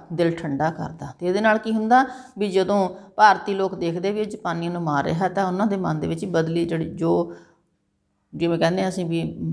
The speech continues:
ਉਹ ਜਿਹੜਾ ਹੈ, ਬਦਲਾ ਚੁਕਾ ਰਿਹਾ ਸੀਗਾ, ਤਾਂ ਉਹਨਾਂ ਨੂੰ ਖੁਸ਼ੀ ਹੁੰਦੀ ਸੀ। ਤਾਂ ਜਿੱਥੇ ਜਿਹੜਾ ਮਸ਼ੀਨ ਗੰਨਾਂ ਦੀਆਂ ਗੋਲੀਆਂ ਦੀਆਂ ਬਾਛੜਾਂ ਕੰਮ ਨਹੀਂ ਸਨ ਕਰਦੀਆਂ, ਉੱਥੇ ਕਰਮ ਸਿੰਘ ਦੀ ਇੱਕੋ ਗੋਲੀ ਕੰਮ ਕਰ ਜਾਂਦੀ ਸੀ।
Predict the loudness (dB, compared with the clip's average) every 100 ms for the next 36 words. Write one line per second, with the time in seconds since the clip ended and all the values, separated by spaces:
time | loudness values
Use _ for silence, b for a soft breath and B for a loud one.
0 | -6 -10 -6 -2 0 2 2 4 4 4
1 | 0 B -2 2 4 4 4 4 4 4
2 | 2 -4 -6 -4 -2 -4 B _ 2 4
3 | 4 2 0 0 0 0 -2 -4 -6 -10
4 | b b b 2 6 6 2 -4 4 6
5 | 8 6 4 4 2 4 4 4 4 4
6 | 6 6 6 2 0 0 2 0 2 2
7 | 2 0 B 0 2 4 4 2 2 2
8 | 2 2 2 0 0 -2 -6 -4 0 4
9 | 2 2 -4 -4 -4 -8 -2 0 4 6
10 | 6 4 0 2 0 0 -2 -2 -2 -2
11 | -4 -4